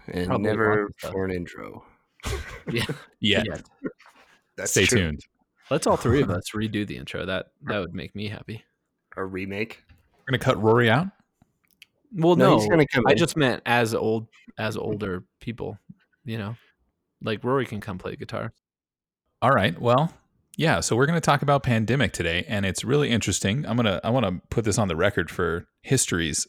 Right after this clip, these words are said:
Speaker 3: sake. Uh, we are all, we are not in the same room right now. We are
Speaker 2: First
Speaker 3: all
Speaker 2: time.
Speaker 3: in very different places
Speaker 2: Right.
Speaker 3: for a very important reason. Anybody wanna talk about that important
Speaker 1: Social
Speaker 3: reason?
Speaker 1: distancing.
Speaker 2: Social
Speaker 3: Social
Speaker 2: distancing.
Speaker 3: dis-, yeah. Yeah.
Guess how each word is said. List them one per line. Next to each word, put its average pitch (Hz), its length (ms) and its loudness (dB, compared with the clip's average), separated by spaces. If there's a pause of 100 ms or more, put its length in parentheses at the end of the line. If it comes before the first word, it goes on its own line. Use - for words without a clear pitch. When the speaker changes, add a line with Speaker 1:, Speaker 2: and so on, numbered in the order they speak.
Speaker 3:
sake. - 440 -4 (520)
Uh, 87 260 2
we 123 180 2
are 98 220 4
all, 107 320 4
we 117 120 4
are 95 80 4
not 104 240 4
in 104 80 2
the 92 100 0
same 87 260 -2
room 80 200 -4
right 78 160 -4
now. 82 240 -4 (320)
We 120 140 -4
are 82 120 0
Speaker 2:
First 123 120 2
Speaker 3:
all 87 240 2
Speaker 2:
time. 110 100 0
Speaker 3:
in 85 180 -2
very 90 180 2
different 87 360 -6
places - 560 -4 (240)
Speaker 2:
Right. 107 320 -6
Speaker 3:
for 85 180 0
a 80 60 0
very 92 120 2 (320)
important 87 480 -2
reason. 90 520 0 (1700)
Anybody 82 240 -4
wanna 78 240 -4
talk 87 260 -4
about 101 240 -4
that 104 200 -4 (240)
important 113 320 -2
Speaker 1:
Social 113 320 2
Speaker 3:
reason? 123 60 -2
Speaker 1:
distancing. - 580 -8
Speaker 2:
Social 110 420 -4
Speaker 3:
Social 104 360 0
Speaker 2:
distancing. 85 60 -8 (100)
Speaker 3:
dis-, - 440 -18
yeah. 82 140 -8 (1040)
Yeah. 85 200 -4